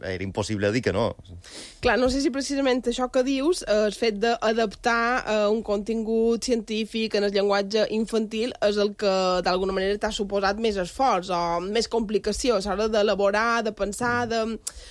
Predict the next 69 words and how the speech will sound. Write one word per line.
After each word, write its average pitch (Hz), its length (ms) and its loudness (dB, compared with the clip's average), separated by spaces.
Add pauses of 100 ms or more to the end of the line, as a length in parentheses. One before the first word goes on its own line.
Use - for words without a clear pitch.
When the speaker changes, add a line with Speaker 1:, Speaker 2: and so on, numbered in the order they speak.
Speaker 2:
no 233 100 0
sé, 262 80 4
de 226 160 2
transmetre 247 560 0
tot 233 160 -2
allò 226 160 0
que 226 160 -4
volies 226 480 0
sobre 208 400 0
l'eclipsi 226 720 -2
en 196 160 0
els 170 80 -6
infants. - 500 -8 (300)
Speaker 1:
Sí, 196 160 4
és 135 240 4
que 139 80 6
és 123 80 0
això, 123 180 2
no, 123 140 4
no, 143 240 0
jo 160 160 2
no 185 80 4
hi 151 80 6
estic 135 240 0
massa 127 240 4
acostumat 123 560 2
en 120 80 0
els 113 60 0
nins, 147 320 2
la 127 80 2
veritat, 127 480 2
i, 117 40 -2
i, 107 400 -2 (360)
i - 60 -2
bé, 110 140 4
de 127 60 2
principi 110 380 -4
era 120 120 2
un, 127 100 -2 (100)
un 117 80 -2
repte, 107 400 0
però 92 480 2
he 98 80 0
de 95 80 0
dir 95 160 -4
que 104 80 2
amb 95 220 2
l'ajuda 95 340 0
de, 95 180 4 (600)
de 110 80 2
la 95 140 0
Laura 98 180 0
Caldenteny, 98 400 -2
que 98 80 -4
ha 85 40 -6
fet 95 120 -6
les 92 160 -4
il·lustracions, 98 600 -4
i 98 40 -4
de 90 80 -2
la 92 80 -2
Marta 104 260 2
Sunyer, 104 380 0
que 98 80 -2
ha 98 60 -4
estat 101 180 -2
a 101 80 2
l'equip 98 240 -6
també 98 240 0